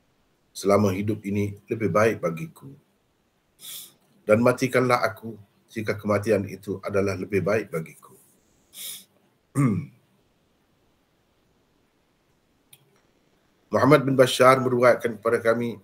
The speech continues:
katanya Abu Dawud, maksudnya At-Tayalisi, meriwayatkan kepada kami, katanya Syu'bah, meriwayatkan kepada kami daripada Qatadah, daripada Anas bin Malik,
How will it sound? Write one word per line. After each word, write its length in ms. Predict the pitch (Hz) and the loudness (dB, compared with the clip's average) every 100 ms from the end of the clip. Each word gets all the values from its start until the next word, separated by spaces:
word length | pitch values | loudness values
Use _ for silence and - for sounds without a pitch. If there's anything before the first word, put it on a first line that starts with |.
| _ | _
katanya 480 | 107 110 110 110 - | -4 -2 -2 -4 -8
Abu 160 | 95 104 | -10 -2
Dawud, 480 | 101 110 113 104 - _ _ _ _ _ | 2 4 2 -4 -14 _ _ _ _ _
maksudnya 640 | 98 98 117 98 110 117 - | -10 -8 -10 -4 -2 -2 -4
At-Tayalisi, 880 | 107 - 90 110 110 107 104 104 - _ _ _ _ _ _ _ | -16 -6 0 2 2 0 -8 -12 -18 _ _ _ _ _ _ _
meriwayatkan 640 | 87 101 117 120 117 110 | -4 4 4 4 -2 -10
kepada 240 | - 113 110 | -8 -6 -4
kami, 400 | 113 113 107 101 | -6 -8 -10 -10
katanya 560 | 98 101 104 110 113 - _ _ - _ _ _ - - - - _ _ _ _ _ _ _ _ _ _ _ _ _ _ _ _ _ _ _ _ | -6 -2 -2 -2 -6 -12 _ _ -20 _ _ _ -8 -8 -10 -18 _ _ _ _ _ _ _ _ _ _ _ _ _ _ _ _ _ _ _ _
Syu'bah, 680 | - - 113 110 131 107 - _ _ _ _ _ _ _ - | -10 -6 -4 2 2 2 -6 _ _ _ _ _ _ _ -6
meriwayatkan 560 | 98 107 117 113 113 104 | 2 6 6 4 -2 -4
kepada 320 | - 107 101 | -4 -2 0
kami 240 | 117 110 | -2 -2
daripada 400 | 98 101 101 110 | -4 -2 0 -2
Qatadah, 560 | 104 98 117 110 101 98 | -4 -2 2 2 0 -6
daripada 480 | 95 101 95 92 - | -12 -6 -2 -2 -2
Anas 240 | 101 98 | -6 -8
bin 160 | - 90 | -10 -4
Malik, 400 | 107 104 101 | -2 0 -4